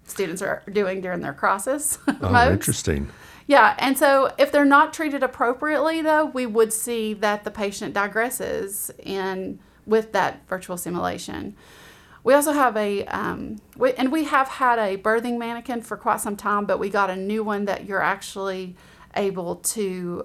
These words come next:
Speaker 1: um, do pelvic exams with, which is really important when you're talking about labor and delivery. And, uh, and so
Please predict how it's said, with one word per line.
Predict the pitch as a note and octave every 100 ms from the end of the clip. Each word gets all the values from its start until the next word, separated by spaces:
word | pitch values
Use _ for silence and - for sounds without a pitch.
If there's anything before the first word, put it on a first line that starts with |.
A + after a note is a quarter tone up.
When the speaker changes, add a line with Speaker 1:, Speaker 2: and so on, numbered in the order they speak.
| -
Speaker 1:
um, | F#3+ F#3 F3 - - - - F#3
do | G#3+ G3 F#3+ F3+
pelvic | - A3 G3+ G3
exams | F#3 F3 F3 F3 G3 G3
with, | G3 G3+ G3+ G#3
which | F#3+ F3+
is | F3+
really | F#3 F#3
important | F#3 F3+ - F3+ F3+
when | F3+
you're | F#3
talking | F3 F#3 F#3+ F3
about | F3 F3+ -
labor | F3+ F3
and | F3
delivery. | F3 E3+ F3 F3 F3 F3 F3 - - - - - - _
And, | G3+ G3 F#3 F3 F3 - -
uh, | G3+ F3+ - - C3 - - _
and | G3+ -
so | F#3+ F3 F3